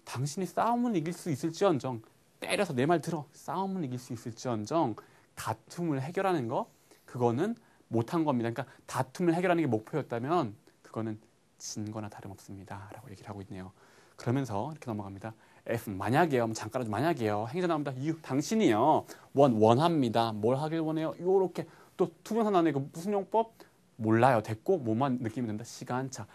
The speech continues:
"당신이 원합니다." 뭘 원해? 요렇게 하는 걸 원해요. try, 근데 try 하는 걸 try talking. 어, 대화를 한번 시도해보는 거를 원한다면은요. 대화를 한번 해보기를,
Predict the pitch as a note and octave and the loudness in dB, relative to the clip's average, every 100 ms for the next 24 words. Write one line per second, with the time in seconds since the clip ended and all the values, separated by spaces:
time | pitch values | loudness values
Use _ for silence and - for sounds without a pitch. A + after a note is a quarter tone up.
0 | - - D#3 F#3 D3 A#2 C#3 F3 F3 E3+ | -12 -4 -2 4 6 8 6 6 4 4
1 | E3+ B2+ B2+ C#3+ C#3+ C3+ G#2+ G#2+ D3+ D#3 | 2 4 2 2 -2 -4 -4 -2 -2 -4
2 | - C3+ - F3+ F#3+ F#3 F#3 B2 A2 A2 | -10 -12 -10 -8 -6 -2 -2 0 -2 -2
3 | G2+ - - - - - G#3+ G3 D#3+ - | -6 -12 -20 -20 -18 -4 2 4 4 0
4 | - _ - - - - - A3+ A3+ G#3 | -10 _ -20 -20 -18 -2 8 10 10 8
5 | G#3+ F3+ D#3+ - A3 A3 A3+ B3+ B3 - | 4 2 2 2 6 8 6 4 -4 -4
6 | - G#3+ - - - A#2 - - _ - | 0 0 0 -4 0 -2 -2 -20 _ 2
7 | C3+ E3+ G3 F#3+ F#3+ F#3 F#3 - - - | 6 10 10 8 4 0 -2 -4 -8 0
8 | A3+ A3+ F#3+ F3 D3 D3+ D3 - - A2+ | 6 8 8 6 6 4 0 -8 0 8
9 | C#3 F#3 F3 A#2+ D3 C#3+ A2 A#2 C#3 B2+ | 8 8 4 2 2 2 2 2 0 -2
10 | - - C3 D3+ E3+ D#3+ E3 F3 D#3+ A3+ | -10 -2 4 6 6 4 -2 -4 0 2
11 | G#3 B2+ A2+ | 2 2 0